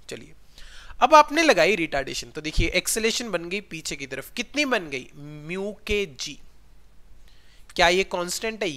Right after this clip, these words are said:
यस, क्योंकि म्यू की वैल्यू भी कांस्टेंट है और जी की वैल्यू भी कांस्टेंट है। और जब भी बच्चा पार्टी एक्सेलरेशन की वैल्यू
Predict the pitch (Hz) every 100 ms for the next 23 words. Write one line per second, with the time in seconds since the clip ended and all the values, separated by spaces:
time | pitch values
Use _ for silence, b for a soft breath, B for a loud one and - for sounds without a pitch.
0 | 123 151 - - - 147 143 170 143 143
1 | 147 196 185 202 202 214 226 220 220 -
2 | 247 240 247 190 135 123 127 - 147 151
3 | 151 156 160 156 170 156 151 B B B
4 | B 175 180 156 165 156 139 185 175 175
5 | 185 170 170 170 147 b b b b b
6 | - 151 - 180 - - 202 196 - 202
7 | 190 180 170